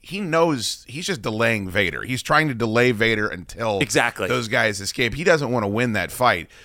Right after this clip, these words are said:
Speaker 1: which kinda gives you a little bit more believability. And there's no way he could win that fight at that point. Vader would be too powerful
Speaker 2: Yeah, he's
Speaker 1: in that
Speaker 2: just,
Speaker 1: moment.
Speaker 2: he's just there holding him back.
Speaker 1: Yeah.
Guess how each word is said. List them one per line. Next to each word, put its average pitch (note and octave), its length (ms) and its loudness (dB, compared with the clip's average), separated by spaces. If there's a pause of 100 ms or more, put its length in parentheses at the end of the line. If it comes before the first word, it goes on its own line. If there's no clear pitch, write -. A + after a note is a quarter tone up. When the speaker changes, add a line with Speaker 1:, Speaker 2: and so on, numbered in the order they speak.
(200)
Speaker 1:
which - 320 -4
kinda F3+ 260 2
gives C#3 320 -2
you C#3 100 0
a C3 40 0
little C3 160 0
bit B2 100 -4
more B2 140 0
believability. A2 580 0
And F2 160 -8
there's B2 220 -4
no C3+ 100 4
way B2+ 140 4
he A2 100 -8
could C3 320 2
win F2+ 200 -4
that D#2+ 180 -4
fight E2 180 -4
at D#2 60 -14
that D#2+ 160 -6
point. E2+ 180 -6
Vader G#2 300 0
would F#2+ 160 -8
be G#2 120 -8
too F#2+ 140 -10
powerful E2 580 -2
Speaker 2:
Yeah, A2 260 0
he's F#2+ 180 -6
Speaker 1:
in G2+ 60 -4
that F2+ 80 -2
Speaker 2:
just, D#2 100 -6
Speaker 1:
moment. D2+ 260 -10
Speaker 2:
he's G#2+ 140 -6
just G#2+ 160 -6
there G#2 100 2
holding F2+ 240 -2
him F2+ 140 -6
back. F#2 180 -2
Speaker 1:
Yeah. C#2+ 200 -14